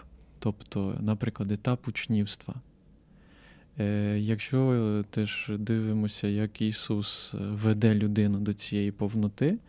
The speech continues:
е, Він його веде до запрошення до учнівства. І ми про це говорили. Тобто, неможливо перескочити етап учнівства. Тобто неможливо. Ну, я якби, е, не бачу можливості перескочити, стати містиком.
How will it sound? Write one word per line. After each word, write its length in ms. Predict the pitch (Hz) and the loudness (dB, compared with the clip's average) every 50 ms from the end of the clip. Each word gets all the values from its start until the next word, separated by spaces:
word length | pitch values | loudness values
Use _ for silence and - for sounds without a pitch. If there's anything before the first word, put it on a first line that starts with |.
| - - - - - - - - - - - - - - - - | -20 -20 -20 -20 -20 -20 -20 -20 -20 -20 -20 -20 -20 -16 -6 -4
е, 320 | 110 107 107 104 104 101 | -2 0 0 0 0 0
Він 220 | 98 110 123 135 139 | 2 2 2 4 4
його 580 | 131 131 123 113 113 110 110 104 104 101 101 98 104 | 4 2 2 2 2 2 2 2 2 0 -2 -2 0
веде 520 | 110 104 98 98 113 120 139 151 160 165 135 | -2 0 2 4 4 6 6 6 4 4 2
до 240 | 113 104 123 131 | 0 0 0 0
запрошення 640 | 127 120 117 104 - - 110 113 - - - 117 110 | 2 2 0 0 0 0 -2 -2 -2 -2 -2 0 0
до 140 | 107 104 104 | 0 2 0
учнівства. 560 | 104 104 - - 113 95 92 - - - 104 | -2 -2 -4 -2 -2 -2 -2 -4 -6 -6 -4
І 40 | 101 | 0
ми 120 | 123 147 | 0 0
про 120 | 147 147 113 | 0 0 -4
це 180 | - - 123 | -6 -4 -4
говорили. 420 | 110 107 101 104 101 98 92 90 - - - - - - - - | -2 -2 0 0 0 0 0 -2 -4 -8 -10 -16 -20 -20 -16 -6
Тобто, 500 | - 113 104 - - - - 95 - - - - - - - - - - - - | -2 -2 -2 -2 -6 -6 -4 -4 -4 -6 -10 -20 -20 -20 -20 -20 -20 -16 -6 0
неможливо 580 | 117 143 170 170 165 147 143 151 147 127 117 | 4 6 6 6 6 4 4 2 4 4 2
перескочити 800 | 104 - - 113 113 110 - - - 131 131 - - - - 110 | 0 0 0 0 0 0 0 0 0 0 0 -2 -6 -4 -2 -2
етап 340 | 107 101 - 110 104 - - | -2 -2 -2 -4 -4 -4 -6
учнівства. 580 | - - - - 90 87 - - - - - - - - - - - _ - | -8 -8 -8 -6 -6 -6 -8 -8 -12 -12 -18 -20 -20 -20 -20 -20 -20 _ -16
Тобто 260 | - - - - 131 | -16 -12 -4 0 2
неможливо. 600 | 143 170 165 156 151 127 123 110 101 95 - - - - | 4 6 6 6 4 2 2 0 -2 -2 -4 -8 -8 -2
Ну, 220 | 127 131 123 98 - | -2 0 0 0 -2
я 320 | - 113 117 123 135 151 156 | -4 2 2 4 4 4 2
якби, 840 | 143 123 127 110 107 113 110 117 117 113 107 107 104 104 101 95 - - | 2 2 0 0 0 -2 0 2 2 2 4 2 2 2 0 -2 -2 -4
е, 360 | 107 107 104 104 101 101 101 | -2 -2 0 0 -2 -2 -2
не 220 | 101 101 110 123 123 | -2 2 4 4 4
бачу 460 | 113 110 113 98 92 - - 196 190 | 6 4 4 4 2 -2 -4 -4 -4
можливості 640 | - - - 113 101 110 139 160 156 147 - - 95 | -4 -4 -6 -2 0 2 2 2 0 -2 -4 -8 -10
перескочити, 720 | - - 101 101 104 - - 131 135 - - - - 107 | -6 -4 -4 -4 -4 -4 -4 -4 -2 -4 -4 -6 -6 -8
стати 400 | - - - 113 - - 113 107 | -6 -4 -4 -6 -4 -4 -4 -2
містиком. 600 | 107 107 101 - - - - - - - - | -2 -2 -2 -4 -6 -12 -14 -14 -10 -10 -10